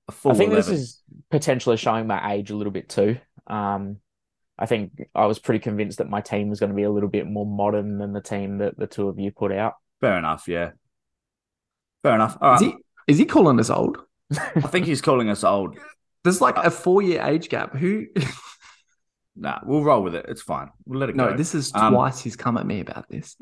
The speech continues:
Speaker 3: <laughs>
Speaker 1: Tommy, you've got a pick.
Speaker 3: I do have a pick. I do have a pick. I've got no centre backs.
Speaker 1: Okay.
Speaker 3: Um, I'm gonna leave them
Speaker 1: Don't
Speaker 3: for a
Speaker 1: do it.
Speaker 3: second.
Speaker 1: Oh, you are?
Speaker 3: No, no, I'm gonna leave them. No, I'm gonna leave them. I'm gonna go for Richie Alligatch at right back.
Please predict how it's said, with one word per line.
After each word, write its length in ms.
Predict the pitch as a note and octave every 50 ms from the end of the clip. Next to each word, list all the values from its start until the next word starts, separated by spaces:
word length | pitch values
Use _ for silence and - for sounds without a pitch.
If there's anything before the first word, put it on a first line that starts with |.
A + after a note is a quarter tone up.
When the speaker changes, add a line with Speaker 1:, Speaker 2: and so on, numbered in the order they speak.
| - - - - _ _
Speaker 3:
<laughs> 360 | _ _ _ _ _ _ -
Speaker 1:
Tommy, 240 | - E3 D#3+ D3 A#2
you've 180 | B2 D#3 D#3+ D#3+
got 140 | E3+ D3
a 20 | C3+
pick. 380 | - - C#3+ - - - - - _ _ _ _ _ _ _ _ _ _ _ _ _ _ _ _ _ _ _ _ _ _ _
Speaker 3:
I 80 | - C3+
do 80 | D3+ D#3
have 120 | D3 B2
a 60 | A#2
pick. 320 | - B2+ A2 G2 - - - -
I 60 | -
do 40 | B2 A#2+
have 100 | A2+ A#2
a 40 |
pick. 240 | - B2 A2 G#2+ - -
I've 80 | C#3 B2
got 140 | E3 D3 C#3+
no 100 | D#3 F#3+
centre 240 | F#3 - C#3 B2 A#2
backs. 460 | G2 F#2+ F#2 F#2 - - - - - _ _ _ _ _ _ _ _ _
Speaker 1:
Okay. 260 | - B2+ - A2+ A2+ C3+ - -
Speaker 3:
Um, 600 | - G#2+ G#2 G#2 G#2 G#2 G#2+ G#2 F#2+ - - - -
I'm 80 | C3 B2+
gonna 120 | B2 A#2+ A#2
leave 240 | A#2+ A#2+ A#2+ G#2+
them 120 | A#2 A2+ A2+
Speaker 1:
Don't 120 | A2 G#2
Speaker 3:
for 20 | G#2
a 40 |
Speaker 1:
do 60 | G#2+ F#2
it. 40 |
Speaker 3:
second. 260 | - G2 A2+ - A2 - _ - - _ _ _ _ _ _ -
Speaker 1:
Oh, 80 | D#2
you 160 | D#2+ E2 E2
are? 220 | E2 F#2 F#2+ D#2 -
Speaker 3:
No, 300 | - E3+ E3 F2 F2 A2+ B2
no, 140 | C3+ C#3
I'm 160 | C3 B2 B2+ C3
gonna 140 | C3+ A#2
leave 160 | A2 A2 A2+ A2+
them. 160 | G2 - B2+ -
No, 120 | A#2+ A2+
I'm 40 | G#2+
gonna 140 | G#2 G2+ G#2
leave 100 | G#2+ G#2+
them. 140 | A2 - -
I'm 100 | C3+ C#3
gonna 140 | D3 C#3+ C3+
go 400 | A#2+ B2 A#2 A#2+ A#2 A2+ A2+ A2+
for 300 | A2+ - C3 A#2+ A2 G#2+
Richie 340 | A#2 C3+ B2+ C3 C3 - A2
Alligatch 340 | G#2+ A2+ A2+ F#2 F2+ - -
at 60 | D2+
right 200 | - D2 E2+ -
back. 300 | - - A#1 - - -